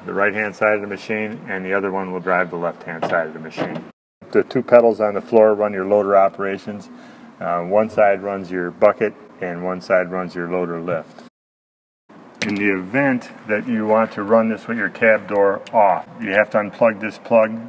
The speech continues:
but when you do that, that makes it so the loader won't operate because it senses the door is open. It will not run. So you have to activate it again with this, uh,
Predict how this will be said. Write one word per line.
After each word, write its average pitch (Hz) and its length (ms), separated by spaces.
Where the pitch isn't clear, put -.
but 101 120
when 104 180
you 107 100
do 117 220
that, 90 320
that 113 220
makes 110 320
it 101 140
so 101 280
the 98 80
loader 98 320
won't 95 160
operate 90 480
because 90 160
it 85 80
senses 92 400
the 90 100
door 95 300
is 85 120
open. 85 460
It 90 60
will 90 180
not 90 280
run. 87 360
So - 140
you 87 120
have 98 240
to 90 200
activate 98 540
it 87 80
again 90 400
with 87 140
this, - 340
uh, 80 260